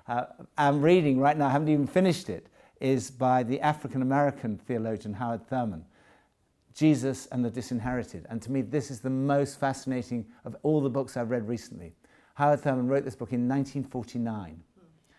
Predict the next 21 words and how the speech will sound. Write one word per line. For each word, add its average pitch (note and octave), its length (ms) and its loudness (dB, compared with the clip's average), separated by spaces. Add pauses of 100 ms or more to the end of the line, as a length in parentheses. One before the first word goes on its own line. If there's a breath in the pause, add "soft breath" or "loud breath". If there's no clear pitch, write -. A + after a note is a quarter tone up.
(280 soft breath)
and A#2 340 -2
it, C3 200 -6
it D3+ 160 -6
was B2 220 -2
a A#2+ 40 -4
book D#3 360 0
that C3 180 -8
shaped D#3 460 -2
the C3 60 -6
civil B2 320 -4
rights B2+ 380 -4
movement A2 360 -6
in A2 100 -6
America. G#2+ 500 -6 (720 soft breath)
And A#2 380 -2 (180 soft breath)
he, C#3+ 320 -4
he, C#3 140 -12 (680 soft breath)
he, D3+ 440 0 (600)
he C#3 180 -4
talks E3 400 -4
about A2 380 -2